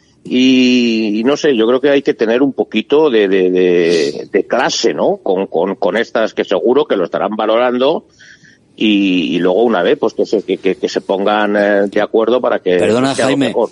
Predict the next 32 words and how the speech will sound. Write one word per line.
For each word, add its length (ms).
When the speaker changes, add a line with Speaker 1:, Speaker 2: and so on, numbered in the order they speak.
Speaker 2:
cuando 280
hablas 240
de 120
clase, 380
¿quieres 240
decir 500
regalar 560
cosas? 480
Por 140
ejemplo, 240
Speaker 1:
No, 120
no, 100
no, 100
Speaker 2:
años, 300
Speaker 1:
rega-, 180
no, 240
no, 300
no, 0
Speaker 2:
dinero. 600
Speaker 1:
no. 280
Hasta 220
para 200
decir 300
adiós, 420
escucha, 400
hasta 200
para 180
decir 240
que 100
no 120
cuento 320
contigo. 520